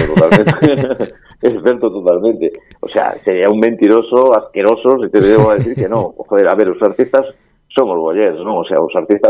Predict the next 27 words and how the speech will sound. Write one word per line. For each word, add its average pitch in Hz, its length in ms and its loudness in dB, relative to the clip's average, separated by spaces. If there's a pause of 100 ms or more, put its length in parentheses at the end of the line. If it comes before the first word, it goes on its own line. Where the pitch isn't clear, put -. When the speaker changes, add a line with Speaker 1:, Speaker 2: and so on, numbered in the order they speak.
Speaker 1:
realmente 110 320 -4 (160)
nos 80 160 -10
gusta 120 240 -2
mostrar 82 320 -2
a 73 80 2
obra, 69 400 -4
non? - 160 -4
O - 80 -20
sea, - 320 -12
Speaker 2:
Sí. 85 160 -12
Speaker 1:
eh, 60 160 -10
para 101 240 -4
eso 104 80 -6
somos 90 240 -8
artistas, 87 560 -2
non? 92 160 -2
O 82 80 -4
sea, 82 240 0
se, 82 240 -4
se 104 80 0
fora 107 240 -2
para 110 160 -2
facer 113 160 2
a 127 80 4
obra 87 320 -4
e - 160 -20 (160)
quedar 90 320 -6